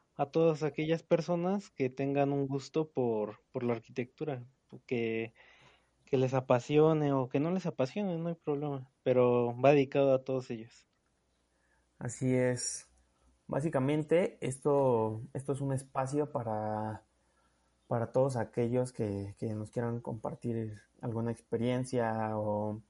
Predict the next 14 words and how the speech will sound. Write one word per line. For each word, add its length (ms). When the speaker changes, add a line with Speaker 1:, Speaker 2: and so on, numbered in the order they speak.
Speaker 2:
no 160
sé, 220
lo 120
que 100
sea. 220
El, 200
el, 200
el 100
objetivo 440
de, 260
el 60
objetivo 420
de 100
este 580